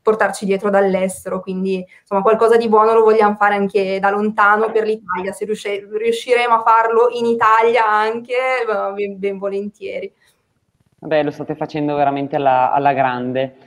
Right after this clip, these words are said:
Speaker 2: E
Speaker 1: <laughs>
Speaker 2: Matteo, tu che appunto hai raccontato tante storie di, di donne, ce n'è una che ti ha toccato particolarmente e se vuoi raccontarcela?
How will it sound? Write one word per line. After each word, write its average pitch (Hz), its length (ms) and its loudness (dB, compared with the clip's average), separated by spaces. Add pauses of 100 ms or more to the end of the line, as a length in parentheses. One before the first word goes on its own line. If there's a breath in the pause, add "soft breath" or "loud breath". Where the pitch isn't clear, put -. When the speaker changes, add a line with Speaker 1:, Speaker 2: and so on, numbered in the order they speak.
(280 soft breath)
Speaker 2:
E 175 360 2
Speaker 1:
<laughs> - 20 -2
Speaker 2:
Matteo, 185 760 2
tu 247 120 -2
che 220 240 4
appunto 180 300 2
hai 175 80 8
raccontato 170 460 2
tante 170 320 0
storie 151 1120 0
di, 135 340 -4
di 147 120 -8
donne, 135 760 -2
ce - 180 -6
n'è 185 280 2
una 170 380 2
che 165 200 -4
ti 170 80 0
ha 160 80 4
toccato 165 480 0
particolarmente 156 1000 0
e 143 600 -2
se 139 140 -14
vuoi 131 540 -6 (120)
raccontarcela? 139 920 -6